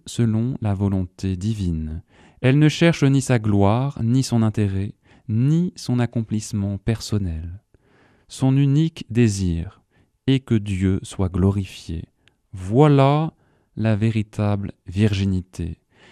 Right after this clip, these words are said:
C'est un cœur libre, un cœur unifié, un cœur qui appartient à Dieu sans partage. Et c'est pour cela que Marie est appelée Reine des Vierges. Elle est la plus pure des créatures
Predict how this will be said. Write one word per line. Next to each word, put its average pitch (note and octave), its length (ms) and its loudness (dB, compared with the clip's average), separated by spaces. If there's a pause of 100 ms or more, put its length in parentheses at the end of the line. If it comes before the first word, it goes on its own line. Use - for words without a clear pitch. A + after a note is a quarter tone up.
C'est - 180 0
un C3 80 4
cœur A#2+ 360 4
libre, G2 600 4 (220)
un G#2+ 100 0
cœur G#2+ 300 2 (280)
unifié, C#3+ 680 0 (400)
un C#3+ 140 6
cœur D#3+ 340 6
qui C3+ 160 0
appartient C3 540 -2 (100)
à A#2 100 0
Dieu G#2+ 280 -4
sans G2+ 180 -6
partage. D#2+ 720 -6 (540)
Et A2+ 80 0
c'est C3+ 140 0
pour A2 200 0
cela G2+ 380 2 (500)
que B2 100 2
Marie A#2 380 4
est A#2+ 120 0
appelée G#2 340 2
Reine G2 300 2
des F2 120 0
Vierges. D#2+ 560 -4 (460)
Elle A2+ 180 2
est B2+ 60 4
la B2 120 2
plus A#2 200 -6
pure A#2+ 540 0
des G2+ 120 -2
créatures B2 800 -2